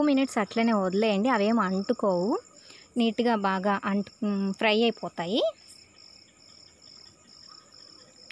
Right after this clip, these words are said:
So, బ్రెడ్ క్రమ్స్ కాబట్టి కొంచెం అవి ఫ్రై అవ్వగానే వాటంతట అవే పైకి వచ్చేస్తాయి, అంటుకుంటాయన్న మనకి భయం ఏమి ఉండదు. So, చూసారు కదా. So, ఇప్పుడు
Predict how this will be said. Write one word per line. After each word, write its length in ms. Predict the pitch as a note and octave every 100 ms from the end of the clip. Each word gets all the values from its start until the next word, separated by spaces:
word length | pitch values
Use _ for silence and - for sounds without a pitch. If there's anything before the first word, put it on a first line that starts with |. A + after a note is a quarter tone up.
| - -
So, 80 | G#3+ G3
బ్రెడ్ 200 | G3 G3+
క్రమ్స్ 260 | D4 D#4+ C#4+ B3+
కాబట్టి 380 | A3+ A3+ - C#4+ A#3
కొంచెం 360 | A3 A#3 C4+ A#3+ G#3
అవి 180 | G3+ G#3 -
ఫ్రై 180 | G3+ G3+ A3+
అవ్వగానే 380 | G3 G3+ G3 A3+ G#3
వాటంతట 480 | F#3+ G3 G3 G#3 G3 F3+
అవే 140 | G#3 -
పైకి 260 | F3+ F3 G3
వచ్చేస్తాయి, 680 | F#3+ G3+ F3+ - F#3+ F3 G#3 F4 - - - - - G#3
అంటుకుంటాయన్న 720 | G3+ A3 G#3+ G#3+ G3+ G3 G3 F#3+
మనకి 280 | F3+ - F#3 F#3
భయం 240 | F#3 F#3+ F3+
ఏమి 120 | F3+ F3+
ఉండదు. 300 | F3+ F#3 D4+ C#5+ - - - -
So, 60 | A3 -
చూసారు 340 | A#3 B3 A3+ G3+
కదా. 120 | E4+ - - - -
So, 40 | - C4+
ఇప్పుడు 180 | C4